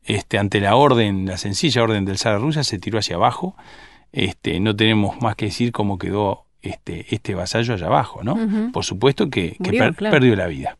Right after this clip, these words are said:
Speaker 2: Ujú.
Speaker 1: Este, orgulloso, Pedro le pregunta a Federico, dice,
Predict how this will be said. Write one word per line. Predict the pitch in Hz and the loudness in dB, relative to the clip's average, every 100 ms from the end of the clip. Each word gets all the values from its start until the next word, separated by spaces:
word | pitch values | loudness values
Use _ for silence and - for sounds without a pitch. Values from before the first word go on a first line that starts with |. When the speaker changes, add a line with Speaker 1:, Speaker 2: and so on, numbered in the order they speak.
| - | -4
Speaker 2:
Ujú. | 196 220 - - - | -2 -4 -8 -16 -4
Speaker 1:
Este, | 127 107 - 113 107 95 87 - - - - | 0 0 2 4 4 2 -2 -10 -20 -4 6
orgulloso, | 151 139 139 127 170 147 226 254 - _ _ - | 8 10 8 8 6 4 2 0 -4 _ _ 2
Pedro | 127 131 | 6 8
le | 113 104 | 6 4
pregunta | 107 113 117 107 101 87 | 4 6 4 4 2 2
a | - 98 | 0 0
Federico, | 110 101 104 104 98 | 0 2 2 0 0
dice, | 98 95 - 87 85 | 0 0 -2 -4 -6